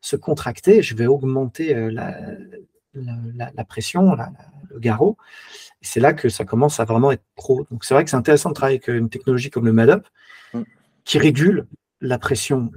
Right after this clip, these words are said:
Speaker 1: euh, appliquée en fonction, euh, bah, de l'angle et justement de la contre-pression que va appliquer sur le, le garrot, le, le muscle.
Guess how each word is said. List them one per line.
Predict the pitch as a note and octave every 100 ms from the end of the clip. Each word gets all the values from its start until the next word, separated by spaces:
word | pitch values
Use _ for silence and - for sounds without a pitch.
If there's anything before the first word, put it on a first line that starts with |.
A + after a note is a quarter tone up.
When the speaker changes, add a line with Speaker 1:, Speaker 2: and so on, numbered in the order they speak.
| -
Speaker 1:
euh, | B2+ A#2+ B2 -
appliquée | - - A2+ - D#3 F#3+ F#3+
en | A#2+
fonction, | - A#2 - D3 D#3 D3+ A2+
euh, |
bah, | A#2 A#2+
de | A#2
l'angle | A#2 D#3 D3+ C#3
et | B2+ B2
justement | A2+ - A2+ C#3+
de | B2
la | A2
contre-pression | - C3+ - C3 C3 D#3 C3+
que |
va | A2+
appliquer | G2+ A2 - C#3+
sur | - A#2+
le, | A2 A#2+ -
le | C3+ A#2+
garrot, | A#2 A2+ C#3
le, | B2 - _ - - - - - -
le | B2+
muscle. | A2+ -